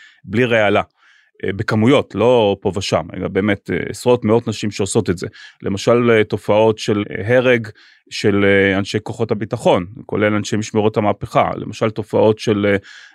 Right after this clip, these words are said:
אה, גרפיטי שמופיעים על, אה, קירות במרחב הציבורי נגד המשטר, נגד המנהיג, אה, קריאות מהמרפסות של אזרחים נגד ה-,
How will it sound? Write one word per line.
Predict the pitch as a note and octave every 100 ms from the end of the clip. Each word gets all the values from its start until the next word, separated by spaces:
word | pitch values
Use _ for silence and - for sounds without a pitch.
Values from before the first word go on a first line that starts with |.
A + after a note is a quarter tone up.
| -
אה, | G2
גרפיטי | G#2 B2 - B2+ C3 A#2+ A2
שמופיעים | - G2+ G2 G2 F#2 F2 F2 F#2+ F#2+ - A2 A2+ G#2+
על, | G#2 G2
אה, | F#2+
קירות | F#2+ - G#2+ A2
במרחב | G#2+ G#2 - A2
הציבורי | G#2 G#2 G#2+
נגד | A2 A#2 A#2+ A2
המשטר, | G#2+ - B2 A2+
נגד | G2+ G#2+ G#2
המנהיג, | G#2 G2+ A2 G#2 F2+ F2+
אה, | F#2
קריאות | - G#2 A2 A#2+ A#2
מהמרפסות | A2 A2 A2+ G2 A2 - D3+ A#2
של | - G#2
אזרחים | G2+ G2+ A2+ G#2+
נגד | A2 G#2+ G2+
ה-, | G2